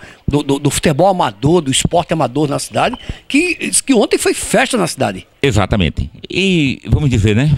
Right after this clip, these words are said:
Speaker 2: foram quatro meses de campeonato,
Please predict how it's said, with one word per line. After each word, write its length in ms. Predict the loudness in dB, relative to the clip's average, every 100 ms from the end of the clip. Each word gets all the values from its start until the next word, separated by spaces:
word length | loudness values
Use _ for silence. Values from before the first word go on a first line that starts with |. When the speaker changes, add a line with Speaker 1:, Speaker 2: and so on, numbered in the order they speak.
| -4
Speaker 2:
foram 380 | -4 0 2 0
quatro 320 | 0 -2 0 2
meses 500 | 2 0 -4 -12 -14 _
de 120 | -2
campeonato, 720 | 0 2 2 2 0 -2 -4